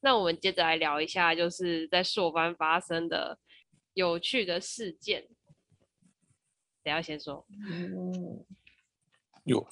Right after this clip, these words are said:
Speaker 3: 趣的事件。
Speaker 1: 没错，那不然我先说好了。就是我觉得，就是我们实验室其实感情算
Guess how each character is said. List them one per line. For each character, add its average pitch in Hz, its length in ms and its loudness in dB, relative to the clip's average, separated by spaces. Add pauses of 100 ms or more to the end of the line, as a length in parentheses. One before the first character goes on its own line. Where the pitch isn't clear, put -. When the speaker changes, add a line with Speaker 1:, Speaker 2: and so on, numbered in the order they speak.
Speaker 3:
趣 180 240 6
的 127 160 4
事 165 360 6
件。 165 280 4 (1120)
Speaker 1:
没 180 120 -10
错， - 300 -6 (460)
那 220 120 -2
不 202 120 -2
然 180 120 2
我 151 140 -4
先 151 240 -8
说 151 220 -8
好 - 160 -4
了。 - 180 -20 (140)
就 170 100 -8
是 185 260 -6 (460)
我 196 140 -4
觉 240 160 4
得， 320 160 0
就 330 120 -2
是 311 80 -4
我 254 140 -2
们 170 180 -6
实 - 220 -10
验 196 160 -2
室 247 80 -8
其 170 180 -8
实 160 60 -6
感 147 240 -4
情 - 180 -14
算 190 220 -2